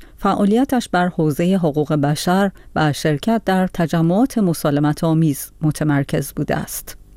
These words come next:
عباس سفری چهل و یک سال دارد. او با کشاورزی و کارهای ساختمانی امرار معاش می‌کند.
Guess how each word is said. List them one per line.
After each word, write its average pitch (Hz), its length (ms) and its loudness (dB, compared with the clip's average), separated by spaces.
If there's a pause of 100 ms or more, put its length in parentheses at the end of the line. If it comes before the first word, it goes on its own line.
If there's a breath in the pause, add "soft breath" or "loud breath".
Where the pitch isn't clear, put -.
(140)
عباس 233 400 0
سفری 190 680 0
چهل 185 320 0
و 190 60 4
یک 175 280 0
سال 151 260 0
دارد. 147 640 -6
او 180 160 0
با 165 140 0
کشاورزی 180 760 0
و 240 180 0
کارهای 214 420 0
ساختمانی 175 880 0
امرار 147 420 0
معاش 151 480 -2
می‌کند. 160 540 -2